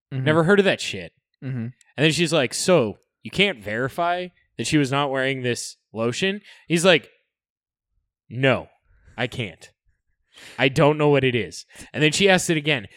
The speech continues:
Speaker 2: And then defense attorneys are saying, "Well, you repeat the question to make sure the jury understands." But on the other hand, it turned into, like,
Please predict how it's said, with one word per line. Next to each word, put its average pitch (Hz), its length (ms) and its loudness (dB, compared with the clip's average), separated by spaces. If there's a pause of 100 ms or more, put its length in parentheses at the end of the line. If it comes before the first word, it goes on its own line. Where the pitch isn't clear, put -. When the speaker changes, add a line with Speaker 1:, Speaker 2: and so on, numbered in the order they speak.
(260)
Speaker 2:
And 147 120 -4
then 175 200 0
defense 147 360 -4
attorneys 127 360 -6
are 110 80 -8
saying, 107 240 -8
"Well, 143 200 0
you 143 200 -2
repeat 156 300 -6
the 156 60 -6
question 113 580 -4
to - 120 -12
make 120 220 -6
sure 117 520 -4 (120)
the 127 80 -8
jury 113 420 -6
understands." 110 640 -8 (320)
But 135 120 0
on 160 100 2
the 175 100 2
other 208 220 4
hand, 117 320 -6 (320)
it 131 120 -4
turned 196 280 -2
into, 226 260 0
like, 123 260 -2